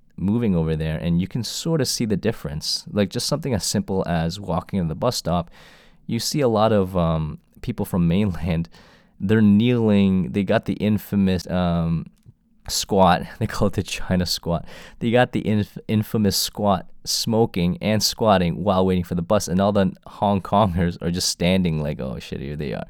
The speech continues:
There's these people." Like, you know, they're still, <laughs> they're very different. You know, they, they s-, speak Mandarin. Um, Hong Kongers, my family,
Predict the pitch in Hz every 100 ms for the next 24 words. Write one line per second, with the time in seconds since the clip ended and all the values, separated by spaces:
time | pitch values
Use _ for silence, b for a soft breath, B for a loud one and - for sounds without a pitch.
0 | B B B B B _ - 117 113 107
1 | 92 87 80 - 85 - 60 76 90 120
2 | 127 107 110 - 135 104 104 - 107 117
3 | 101 87 - 64 - 73 78 78 76 78
4 | 85 - - - - 101 87 78 80 80
5 | 76 78 B B B B B _ - 82
6 | 78 - - _ - 95 92 - 90 87
7 | 85 85 64 82 82 - 80 80 78 -